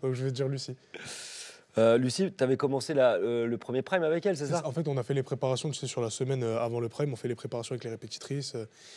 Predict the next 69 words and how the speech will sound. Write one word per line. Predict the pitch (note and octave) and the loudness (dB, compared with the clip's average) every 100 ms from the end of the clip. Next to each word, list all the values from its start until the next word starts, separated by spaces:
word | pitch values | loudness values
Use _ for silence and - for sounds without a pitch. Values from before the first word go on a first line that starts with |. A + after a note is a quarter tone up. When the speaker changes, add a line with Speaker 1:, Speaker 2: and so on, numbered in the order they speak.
| - - | -20 -8
Speaker 1:
et | A#2 A#2 A#2 A#2 A#2 | -2 0 0 0 0
moi, | C#3 | -2
du | B2 | -2
coup, | |
c'était | D3 - | -6 -4
Lucie | B2 - | -4 -4
qui | D#3 | -6
s'était | C3+ C3 | -4 -4
occupée | A2+ B2 | -4 -4
de, | D3+ B2 A2+ | -4 -2 -4
en | |
l'occurrence, | A#2 B2 C3 B2 | -6 -4 -4 -4
Thomas | - C3 C3 | -2 0 0
et | |
moi. | B2 A2 _ _ _ _ - | -2 -6 _ _ _ _ -2
Speaker 2:
Ouais, | A2 | -2
Speaker 1:
C'est | G2 | 0
Speaker 2:
donc | B2+ | -2
Speaker 1:
depuis | B2+ - | -2 0
le | C#3+ | 0
Speaker 2:
forcément, | A#2+ C3+ | 2 2
Speaker 1:
début, | D#3 | 2
Speaker 2:
ouais. | |
Speaker 1:
en | C#3 | 2
fait, | C3 | 0
donc, | A#2+ A2+ A#2+ | -2 -4 -2
euh, | |
voilà. | A#2 A#2 A2+ _ | -2 -2 -4 _
Speaker 2:
Et | - | 2
elle | A2 | 4
t'avait | B2+ A#2 | 4 0
dit | A2+ | 0
quoi, | A2 C3+ | 0 0
alors ? | A2+ - - - - - - | 0 -6 -20 -20 -20 -10 -2
Speaker 1:
Euh, | A#2+ A#2+ A#2+ | 0 2 2
bah, | A#2 | 2
elle | B2 A#2+ | 0 -2
nous | A#2+ | -4
avait | A#2+ A2+ | -4 -6
vachement | G#2+ B2+ - C3 | -6 -8 -6 -4
mis | B2+ | -2
en | B2 | -4
confiance. | - A#2 B2 - - _ | -6 -6 -8 -8 -16 _
Franchement, | A#2+ - C3 | -12 -6 -6
elle | |
nous | B2 A#2+ | -4 -4
avait, | A#2 A#2+ | -2 -4
euh, | A2 G#2+ _ - _ | -4 -10 _ -20 _
elle | A#2+ | -6
nous | A#2+ | 0
a | B2 | 0
beaucoup | A#2 C3 C#3+ | 0 0 0
aidé | B2+ | 0
aussi | C3 - C#3 | -2 -2 -6
pour, | A#2+ A#2 | -4 -4
euh, | A2+ | -4
pour | A#2 | -6
l'interprétation. | A2 A2 A2+ B2+ A#2+ - B2+ C3 B2+ - - - | -8 -8 -10 -10 -10 -8 -6 -6 -6 -10 -20 -8
En | B2+ | -4
fait, | F3+ | -2
c'est | C#3 | 0
pas | D#3 | 0
évident, | D3+ C#3 E3 | 0 0 -2
en | |
fait, | - | -2
de | A#2 | -6
se, | A2+ B2 | -6 -6
de | A#2+ | -6
se, | B2 | -6